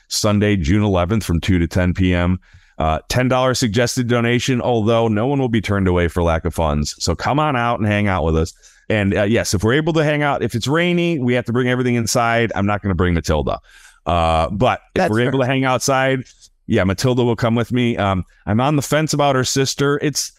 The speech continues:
Speaker 1: uh, they, they have a roaming, uh, club dog. Um, people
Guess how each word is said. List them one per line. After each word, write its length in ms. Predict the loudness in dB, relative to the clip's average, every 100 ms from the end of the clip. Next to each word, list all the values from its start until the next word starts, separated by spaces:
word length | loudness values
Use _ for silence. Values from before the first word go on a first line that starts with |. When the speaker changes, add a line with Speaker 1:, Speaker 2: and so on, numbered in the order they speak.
| _ _ -2
Speaker 1:
uh, 460 | 0 2 0 -2
they, 320 | 0 0 0 0
they 200 | 0 0
have 280 | 0 0 0
a 560 | 0 0 0 2 0
roaming, 800 | 0 2 2 2 0 0 0 0
uh, 600 | 0 0 2 2 2 0 -4 _ _ _ _ _ _ _ -4
club 360 | 0 0 0
dog. 560 | 0 2 2 0 -2 -4 -8 -6
Um, 640 | -2 0 2 2 2 2 0 _ -20 _ _ _ _ _ _ -4
people 640 | -2 0 2 2 2